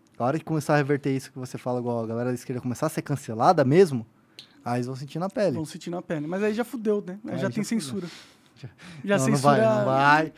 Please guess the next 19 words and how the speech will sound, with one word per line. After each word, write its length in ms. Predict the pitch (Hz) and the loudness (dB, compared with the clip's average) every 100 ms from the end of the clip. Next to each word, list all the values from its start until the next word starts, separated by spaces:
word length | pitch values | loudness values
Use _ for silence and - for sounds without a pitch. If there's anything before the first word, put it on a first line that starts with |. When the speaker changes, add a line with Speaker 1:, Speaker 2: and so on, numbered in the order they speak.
| - - | -18 -16
Speaker 1:
Bate 220 | 135 135 | -12 -10
na 160 | 160 151 | -8 -6
mesa. 760 | 147 147 170 180 170 185 175 - - _ - | -6 -4 -2 0 0 0 0 -4 -20 _ -8
Monark, 600 | 160 160 165 165 170 190 | -2 2 4 8 8 8
pelo 140 | 190 185 | 6 4
amor 200 | 175 170 | 4 2
de 100 | 175 | -2
Deus, 560 | 160 170 180 180 180 190 | -2 0 0 0 0 -2
aí, 360 | 170 170 175 180 | -2 0 2 2
Speaker 2:
<laughs> 20 | |
Vamos 240 | 202 254 180 | 6 8 10
Speaker 1:
caralho, 380 | 285 262 175 | 10 10 8
Speaker 2:
torcer. 100 | - 170 | 4 4
Speaker 1:
mano, 260 | 160 156 | 4 2
meu 180 | 170 180 | 0 -4
Deus 380 | 165 175 190 190 | 0 2 4 2
do 60 | 208 | -2
céu, 360 | - 151 151 127 | -6 -2 0 0
velho. 220 | 123 | -2